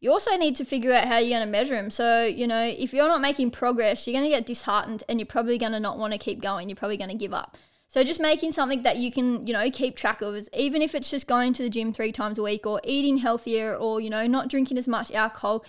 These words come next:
have some maybe, like, little calendar and tick off each day, you know, "Today I did my goals. Today I didn't drink alcohol. Today I did blah, blah, blah." Seeing that little tick, you know, is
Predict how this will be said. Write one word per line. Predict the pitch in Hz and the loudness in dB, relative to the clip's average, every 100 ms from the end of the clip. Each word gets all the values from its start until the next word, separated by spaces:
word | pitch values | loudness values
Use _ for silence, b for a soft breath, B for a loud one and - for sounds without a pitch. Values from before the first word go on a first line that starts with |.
| B B B | B B B
have | 240 311 | 0 0
some | 349 320 | 2 4
maybe, | 277 269 269 233 | 4 2 2 0
like, | 214 247 254 | 0 0 0
little | 254 254 247 | -2 0 -2
calendar | - 233 233 226 | 0 2 2 0
and | 226 220 - | 0 -4 -6
tick | - 247 | -4 0
off | 247 - | 0 0
each | 208 - | -4 -2
day, | 196 - | -2 -2
you | 202 | -4
know, | 214 254 - _ _ | -2 -2 -4 _ _
"Today | - 240 247 | 0 6 6
I | 240 | 6
did | 240 226 214 | 4 -2 -4
my | 208 | -4
goals. | 196 208 - | -4 -4 -6
Today | - 220 233 240 | -2 2 4 4
I | 214 | 2
didn't | 220 220 214 | 0 -2 -6
drink | 214 202 | -6 -2
alcohol. | 208 208 - 202 | -2 -2 -4 -6
Today | - 226 240 | -2 2 4
I | 214 | 4
did | 226 214 | 2 -2
blah, | 220 214 | -2 -4
blah, | 233 | -2
blah." | 220 254 214 B B B B | 4 4 4 B B B B
Seeing | - 285 330 | 0 2 4
that | 349 277 | 2 2
little | 294 247 | 0 -2
tick, | - 277 269 - | -2 -2 -2 -2
you | 240 | 0
know, | 226 | 2
is | 240 - 233 | 0 0 -4